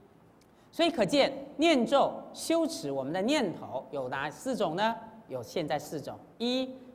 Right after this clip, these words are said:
以念头为体的叫法持；第二，你现在听经以智慧为本体的也叫义持；第三，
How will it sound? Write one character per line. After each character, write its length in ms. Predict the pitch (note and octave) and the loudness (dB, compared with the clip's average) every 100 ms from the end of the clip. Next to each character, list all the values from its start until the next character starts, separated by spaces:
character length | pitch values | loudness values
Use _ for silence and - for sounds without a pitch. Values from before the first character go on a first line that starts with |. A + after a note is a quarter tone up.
| - | -8
以 180 | C#3 C3 | -6 0
念 340 | A3 D4+ G#3 | 4 4 2
头 260 | C#3 C3+ C#3 | 0 0 2
为 200 | C#3+ G3+ | 0 -2
体 260 | - B2+ | -6 -10
的 220 | G#2+ B2+ A2 - - | -6 -6 -6 -14 -4
叫 180 | C#3 B2 | -2 -2
法 280 | - A2+ - | -4 -6 -8
持； 480 | - A2+ G#2+ F3 A#3+ - - - - - - | -16 -12 -4 -2 -2 -4 -16 -20 -20 -20 0
第 140 | E4 | 6
二， 100 | D#4 G#3+ | 8 8
你 180 | E3+ | 2
现 220 | C#3+ C#4+ A#3+ | -2 -2 2
在 140 | A#3+ | 2
听 360 | A#3 D4+ D4+ D4 | 0 0 2 2
经 360 | C#4 C4+ C4 F3 | 2 0 -2 -6
以 100 | D#3 | -6
智 260 | C#3+ E4 E4 | -4 0 0
慧 180 | C#4+ C#4 | 4 6
为 200 | G3 F#3 | 6 2
本 260 | E3+ G3 | 0 -2
体 160 | - C3+ | -4 -8
的 160 | A#2+ - | -8 -8
也 180 | D3 A#2+ | -8 -4
叫 260 | G#3+ F3 - | 0 -2 0
义 320 | C#4 C#4+ G3+ D#3+ | 0 2 0 -2
持； 500 | - - G#2 D#3 - - - - - - _ | -8 -12 -8 -6 -8 -14 -20 -20 -20 -20 _
第 120 | - A#3+ | -4 0
三， 360 | B3 A#3+ A#3+ | 6 6 4